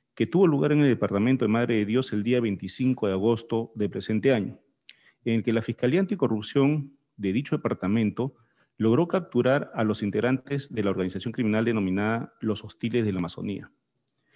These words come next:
que tenían como una de sus principales actividades la tala y extracción ilegal de madera.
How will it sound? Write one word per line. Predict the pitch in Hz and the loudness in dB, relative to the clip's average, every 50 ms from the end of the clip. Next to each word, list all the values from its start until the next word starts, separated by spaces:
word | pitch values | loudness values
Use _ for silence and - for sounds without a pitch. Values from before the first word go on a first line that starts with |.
| _ _ _ | _ _ _
que | - 135 120 | -2 -2 0
tenían | - 120 135 160 180 180 | 2 4 4 4 4 2
como | 151 160 143 131 151 | 2 2 4 4 4
una | 170 175 | 2 2
de | 175 156 | 2 0
sus | - 135 127 | 0 -2 -2
principales | - 165 147 - 113 - 135 143 147 143 143 | -2 -2 -2 -4 -4 -4 -2 -2 -2 -2 -2
actividades | 120 - - 98 101 113 123 131 135 139 143 143 - - _ _ _ - | -4 -4 -2 -2 0 0 0 0 0 -2 -2 -4 -8 -16 _ _ _ -6
la | - 98 95 92 - | -4 -2 -2 -2 -2
tala | - 135 139 139 135 143 | -2 -2 0 0 -2 -2
y | 160 113 101 | -2 -2 -2
extracción | 90 - - 107 98 - - - 123 131 - | -4 -6 -10 -12 -10 -8 -4 -2 -2 -2 -2
ilegal | - 123 104 98 95 92 95 110 117 113 | -2 -4 -2 -2 0 0 0 0 0 0
de | 104 92 | -2 -2
madera. | 85 80 92 90 80 - - | -4 -4 -4 -6 -6 -8 -12